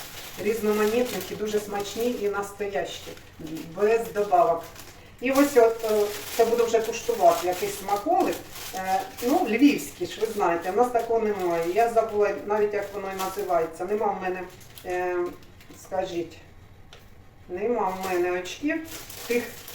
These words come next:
щоб я оце прочитала. Ну, хто зі Львова, то ви зразу здогадаєтеся.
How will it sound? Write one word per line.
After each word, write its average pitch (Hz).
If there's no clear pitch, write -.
щоб 196
я 220
оце 208
прочитала. 175
Ну, 330
хто 226
зі 208
Львова, -
то 214
ви 214
зразу 226
здогадаєтеся. 160